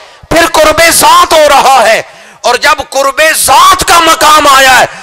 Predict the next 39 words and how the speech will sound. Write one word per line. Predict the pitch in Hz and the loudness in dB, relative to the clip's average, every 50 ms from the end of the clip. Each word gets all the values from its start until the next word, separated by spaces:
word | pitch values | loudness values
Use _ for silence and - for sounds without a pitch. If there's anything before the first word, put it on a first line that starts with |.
| - - - | -20 -12 -6
तो | - 170 | -6 -2
ऐसा | 185 202 208 - - 247 254 | 0 0 0 0 0 0 0
नहीं | 247 262 277 285 | 0 0 0 0
है | 294 294 - | 0 -2 0
कि | - 254 | 0 0
एक | 254 247 254 - | 0 0 0 -2
तरफ | 254 247 240 208 | 0 0 0 0
से | 202 233 | 0 -2
हजूर | 214 185 196 214 226 226 | 0 0 0 0 2 2
आए | 214 214 220 | 2 2 2
और | 220 214 208 | 2 0 0
एक | 202 208 190 - | -2 -2 -4 -4
तरफ | 214 208 208 175 | -4 -4 -2 -2
से | - 208 196 | -4 -6 -6
खुदा | - - 185 175 175 180 | -4 -4 -2 0 0 0
आया, | 175 175 175 165 139 - - - - - - - - | 2 2 2 0 -2 -2 -6 -14 -20 -20 -16 -6 -4
वो | 214 226 226 - - - | -4 -4 -4 -6 -8 -4
तरफे | 262 269 277 - - - 277 277 | -2 -2 0 0 0 -2 -2 -2
कोई | - - 247 226 214 208 | -2 -2 0 0 0 -2
नहीं, | 196 185 170 139 - - - - - - - | -2 -4 -4 -6 -8 -12 -20 -20 -20 -12 -8
सिमतें | - - - - 262 277 285 302 302 339 330 320 - | -6 -4 -2 -2 -2 -2 -2 -2 -2 -2 -2 -2 -2
कोई | - 262 262 254 240 | -2 -2 -2 -2 -2
नहीं। | 226 220 214 180 - - - - - - _ _ - | -4 -6 -6 -6 -8 -12 -20 -20 -20 -20 _ _ -2
उस | 339 381 370 - - - - 381 | -2 0 0 -2 -4 -6 -4 -2
कुर्ब | 320 330 349 349 349 349 339 | 0 0 2 2 0 0 -2
को | - 349 339 349 - - | 0 0 0 2 2 0
खुदा | - 302 277 277 294 320 - | 0 0 0 0 0 2 2
ही | 381 381 370 339 285 | 2 2 0 -2 -2
जानता | 247 262 226 220 220 220 180 - 202 185 | -2 -2 -2 -2 -4 -6 -6 -4 -4 -2
है | 170 139 123 110 - - _ _ _ _ _ _ _ _ _ _ _ _ - | -2 -2 -4 -6 -8 -12 _ _ _ _ _ _ _ _ _ _ _ _ -4
कि | 320 349 | -2 0
वो | 359 359 320 - | 0 0 -2 0
कैसा | - 311 311 294 - - 285 269 - | -2 -2 0 0 0 0 0 0 0
कुर्ब | - 494 - 466 214 214 | 0 -2 -2 0 -2 -2
था। | - 202 190 180 - - - - - - - | -2 0 0 0 -2 -4 -8 -20 -16 -8 -2
वो | 262 294 - - | -2 -2 -2 0
बेजिहत | - 262 277 285 277 285 - - 302 302 302 302 294 302 | -2 0 0 0 0 -2 -2 -2 0 0 0 0 0 0
और | 294 269 220 | 0 0 0
बेसिमत | 226 269 269 247 - - 233 269 262 269 262 - | 0 -2 -2 -2 -2 -4 -4 -2 -2 -4 -4 -6